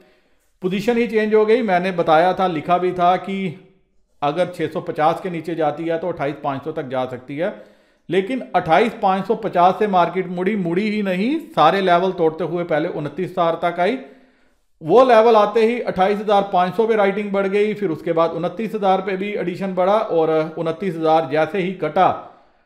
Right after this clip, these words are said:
राइटर्स ने अपनी पोजीशन जो है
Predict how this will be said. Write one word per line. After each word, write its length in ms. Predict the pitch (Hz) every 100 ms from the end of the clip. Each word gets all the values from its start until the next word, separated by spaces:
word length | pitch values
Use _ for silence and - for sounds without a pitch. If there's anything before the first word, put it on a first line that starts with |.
| -
राइटर्स 460 | 139 170 190 233 220
ने 100 | 220
अपनी 240 | 208 214
पोजीशन 600 | 214 185 185 220 214 214 - - -
जो 160 | 147 151
है 200 | 180